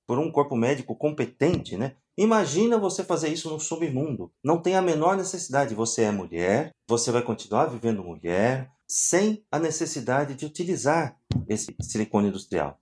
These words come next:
Ao que ela me comentou, "Mas as minhas amigas todas colocaram." Falei, "Mas as suas amigas não precisam ditar como você é, não é? As, as, as outras pessoas não precisam ditar como você é mulher."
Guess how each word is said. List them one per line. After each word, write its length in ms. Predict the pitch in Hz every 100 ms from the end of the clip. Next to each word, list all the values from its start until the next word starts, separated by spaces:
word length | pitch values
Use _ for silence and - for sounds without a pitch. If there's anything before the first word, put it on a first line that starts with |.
| _
Ao 160 | - 123
que 80 | 139
ela 140 | 139
me 80 | 143
comentou, 340 | 139 135 135
"Mas 180 | 160 190
as 140 | 185
minhas 260 | 190 196 170
amigas 420 | 165 165 175 165
todas 280 | - 196 196
colocaram." 560 | - 185 - 156 147 110 _ _
Falei, 160 | 165 101
"Mas 160 | 101
as 100 | 123
suas 360 | - 165 185 151
amigas 680 | 127 156 165 120 - - _ -
não 140 | 151
precisam 400 | 151 147 160 165
ditar 640 | 156 208 - - 196 180 -
como 240 | 139 127
você 260 | 113 113 92
é, 160 | 78 _
não 100 | -
é? 160 | 113 143 _ -
As, 240 | 117 120
as, 200 | - 117
as 200 | 120 120
outras 280 | 190 214 185
pessoas 340 | 151 139 170
não 140 | 151 151
precisam 320 | 151 151 165
ditar 500 | 170 170 160 180 185
como 220 | 156 139
você 280 | 120 117 113
é 60 | 101
mulher." 380 | 104 85 76